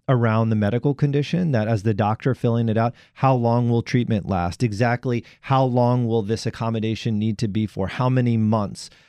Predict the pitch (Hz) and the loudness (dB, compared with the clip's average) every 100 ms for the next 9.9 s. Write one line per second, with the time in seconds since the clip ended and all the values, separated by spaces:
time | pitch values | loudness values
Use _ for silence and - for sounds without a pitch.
0 | _ - 104 107 101 101 - - _ 131 | _ -6 -4 -2 -2 -6 -10 -20 _ -2
1 | 113 120 135 - - - 135 135 147 127 | -2 -2 -4 -6 -8 -2 0 2 0 2
2 | 123 95 120 123 135 - 123 120 110 - | 0 0 2 2 2 -2 -4 -2 -4 -2
3 | 123 143 214 113 107 110 127 139 - 131 | -2 0 0 0 0 2 2 0 0 0
4 | 113 104 - 127 135 - 135 120 117 117 | 0 -2 0 2 2 -2 -2 -2 0 -2
5 | 107 - _ _ - 156 147 120 151 165 | -4 -10 _ _ 2 2 2 0 0 0
6 | 117 110 113 120 - 123 113 - 123 120 | 0 0 0 -2 0 0 0 2 2 4
7 | 110 104 - 117 62 - - _ _ _ | 2 0 -2 -2 -2 -6 -12 _ _ _
8 | - 123 117 110 110 - 139 127 110 113 | -2 2 2 2 0 -2 0 2 2 2
9 | 113 113 - 127 156 117 113 110 107 | 2 0 0 0 2 0 0 0 -2